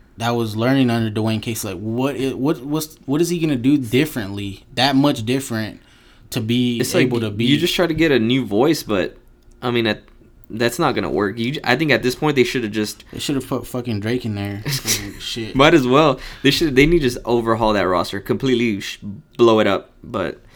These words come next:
Speaker 1: Yeah.
Speaker 2: fuck.
Speaker 1: I mean,
Speaker 2: Yeah.
Speaker 1: it doesn't matter. Uh, the Celtics are gonna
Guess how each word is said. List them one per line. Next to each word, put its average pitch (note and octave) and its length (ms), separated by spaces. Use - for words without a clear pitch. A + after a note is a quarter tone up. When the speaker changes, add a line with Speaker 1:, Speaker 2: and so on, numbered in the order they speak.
Speaker 1:
Yeah. G2+ 320
Speaker 2:
fuck. - 480
Speaker 1:
I C#3+ 80
mean, E3+ 80
Speaker 2:
Yeah. F3+ 60
Speaker 1:
it D#3+ 40
doesn't B2 240
matter. G#2 420
Uh, A2 280
the G#2 80
Celtics - 760
are G#2+ 220
gonna G#2 400